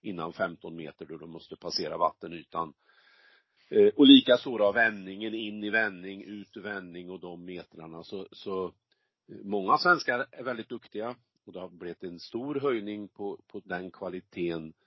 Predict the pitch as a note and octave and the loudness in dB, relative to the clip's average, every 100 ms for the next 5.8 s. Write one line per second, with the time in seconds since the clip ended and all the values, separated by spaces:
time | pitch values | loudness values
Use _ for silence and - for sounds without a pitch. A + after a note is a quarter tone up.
0 | _ - F#2 F2 F#2 D#2 F#2+ - F2 E2+ | _ -10 -6 -6 -6 -8 -8 -6 -6 -4
1 | F#2 F2+ - F2 G#2 G#2+ - F#2 - - | -6 -6 -6 -6 -2 -2 -2 -10 -6 -4
2 | D#2+ - _ _ - G2 E2 F#2 E2+ D#2+ | -4 -8 _ _ -8 -8 -6 -10 -10 -8
3 | G2+ B2 _ _ _ _ _ _ _ _ | -8 -10 _ _ _ _ _ _ _ _
4 | _ _ _ _ A#2 A#2 C3+ C#3 A#2+ G#3+ | _ _ _ _ 2 10 12 10 6 4
5 | C#3 - - A2+ B2 A#2+ A#2 | 4 2 -8 -6 -4 -6 -8